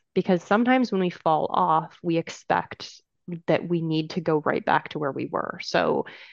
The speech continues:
if you're a runner, maybe you were running five miles a day and then you stop running and you think, "I have to go run five miles, or it's not gonna count if I only go for the five-minute walk." But really returning to that minimum baseline of what will get me started tomorrow.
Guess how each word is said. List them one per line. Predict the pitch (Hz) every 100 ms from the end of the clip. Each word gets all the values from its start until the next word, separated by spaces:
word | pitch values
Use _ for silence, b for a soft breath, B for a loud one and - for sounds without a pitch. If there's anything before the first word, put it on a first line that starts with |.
| B B
if | - 175
you're | 165 156
a |
runner, | 156 196 180 175
maybe | 170 165
you | 165
were | 156
running | 156 151 156
five | - 156 165
miles | 147 151 151
a | 160
day | 190 180 170 160 156 -
and | 175
then | 160 156
you | 151
stop | - 160 139
running | 185 180 170
and | 160
you | 156
think, | 160 156
"I |
have | 156 -
to |
go | 160
run | 151 139 147
five | - 156 -
miles, | 160 156 185 247 208
or | 208 175
it's | 175 -
not | 165
gonna | 175 156
count | - - 151 156 -
if | - 165
I | 160
only | 151 151
go | 156
for | - -
the | -
five-minute | - - - - -
walk." | - 196 - B B B -
But |
really | - 180 196 214
returning | 208 - 180 170 165
to | 165
that | 151
minimum | 160 156 151 151
baseline | 190 196 165 160
of | 156 156
what | 156 165 -
will | 226 220
get | 170 -
me | 160
started | 151 - 143 143 143 147
tomorrow. | - 139 - 50